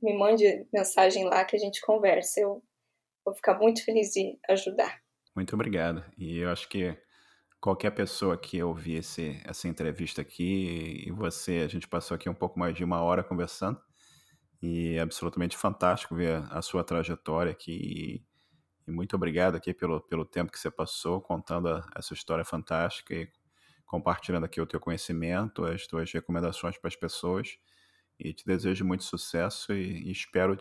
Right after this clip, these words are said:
Speaker 2: e novamente, em breve te, te entrevistar e contar a sua transição de, de, de quality software, eh, tester aqui pra, pra quality engineer pra, front-end engineer, engineer, e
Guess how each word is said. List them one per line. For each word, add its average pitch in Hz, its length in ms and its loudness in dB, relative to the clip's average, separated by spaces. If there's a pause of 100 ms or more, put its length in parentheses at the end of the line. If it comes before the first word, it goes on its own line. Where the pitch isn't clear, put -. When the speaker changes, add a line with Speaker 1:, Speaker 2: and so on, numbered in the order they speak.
Speaker 2:
e 90 80 -6
novamente, 87 540 -2
em 90 100 0
breve 90 320 2
te, - 340 -6
te - 140 -6
entrevistar 90 640 0
e 95 40 -2
contar 98 560 0 (520)
a - 100 -2
sua 92 220 0
transição 90 680 -2
de, 87 640 -4
de, 82 360 -8
de - 120 -10
quality 95 560 4
software, - 680 0 (720)
eh, 87 160 -4 (100)
tester - 460 0
aqui 98 320 -4
pra, 101 320 2
pra 90 720 -4
quality 90 380 4
engineer 95 560 0
pra, 90 460 0 (560)
front-end 110 520 2
engineer, 82 360 -2
engineer, 85 500 -2
e 87 340 -6